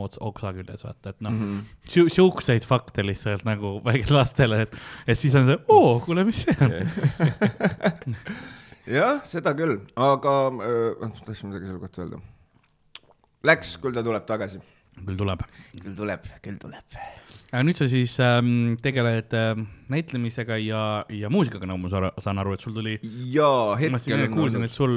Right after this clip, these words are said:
Speaker 1: sul tuli just, äh, album välja.
Speaker 2: Äh, jaa, just eile sai siis välja antud, äh, Kartuli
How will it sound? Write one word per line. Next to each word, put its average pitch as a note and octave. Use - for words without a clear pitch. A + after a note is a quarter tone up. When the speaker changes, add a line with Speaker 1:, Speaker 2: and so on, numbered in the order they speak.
Speaker 1:
sul B2+
tuli A#2+
just, A#2+
äh, G#2+
album F2+
välja. F#2
Speaker 2:
Äh, A#2
jaa, A#2+
just A2+
eile B2
sai G#2+
siis F#2+
välja G#2+
antud, F#2+
äh, F#2
Kartuli G#2